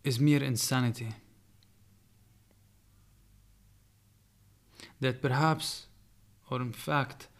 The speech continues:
undoubtedly, it is absolutely possible for a man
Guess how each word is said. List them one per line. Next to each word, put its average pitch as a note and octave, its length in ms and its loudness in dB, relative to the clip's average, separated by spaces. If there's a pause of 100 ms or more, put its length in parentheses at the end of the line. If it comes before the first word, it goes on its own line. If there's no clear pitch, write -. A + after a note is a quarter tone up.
(440)
undoubtedly, B2 840 2 (380)
it - 120 -10
is C3 100 -2
absolutely C#3+ 720 0
possible C3+ 540 -2 (1160)
for D3 300 0
a D3 80 -2
man C#3+ 480 4